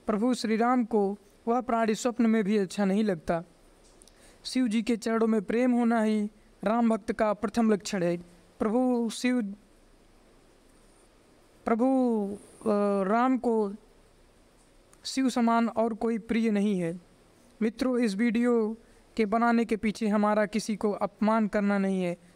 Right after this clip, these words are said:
अपितु हम सब सनातनी शैव वैष्णव में ना बटे, अपितु शास्त्रों से चले और खुद को ईश्वर में समर्पित करें। अपना विचार जरूर प्रकट करें।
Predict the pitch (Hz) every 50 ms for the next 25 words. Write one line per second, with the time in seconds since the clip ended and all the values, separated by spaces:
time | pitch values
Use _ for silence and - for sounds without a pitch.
0 | _ _ - 220 202 254 208 - 240 220 233 233 226 220 233 226 196 - 220 214
1 | 214 220 208 - - 226 220 226 226 220 220 - - - - - - 233 240 247
2 | 254 240 220 214 214 - - 208 214 233 226 - 247 226 233 233 226 220 233 -
3 | - _ _ _ _ _ _ - 208 233 233 226 226 226 220 190 190 170 - 175
4 | 170 170 - - - _ _ - - - 220 208 254 220 247 214 - 240 233 220
5 | - - 233 226 - 233 202 175 208 208 208 208 196 175 170 - - - - -
6 | - - - 220 233 233 - - 269 220 220 - 262 240 190 240 226 - - -
7 | 247 233 240 247 226 - 214 226 220 202 226 214 185 - - 202 202 202 202 202
8 | - - - - - - - - 226 208 240 240 254 262 233 220 - 226 220 220
9 | 190 220 220 233 262 247 - 226 208 226 196 - - 202 196 196 196